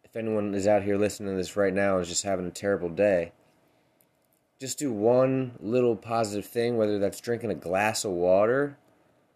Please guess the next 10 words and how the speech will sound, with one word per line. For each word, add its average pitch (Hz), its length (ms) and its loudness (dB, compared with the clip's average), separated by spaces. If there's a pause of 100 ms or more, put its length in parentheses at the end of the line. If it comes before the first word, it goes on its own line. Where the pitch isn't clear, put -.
(400)
or 107 80 -10
going 120 280 0
outside 110 360 2
and 95 140 0
getting 92 180 0
some 87 160 -10
sunshine. 76 600 -8
See - 200 -4
what 123 140 0
happens. 98 540 -2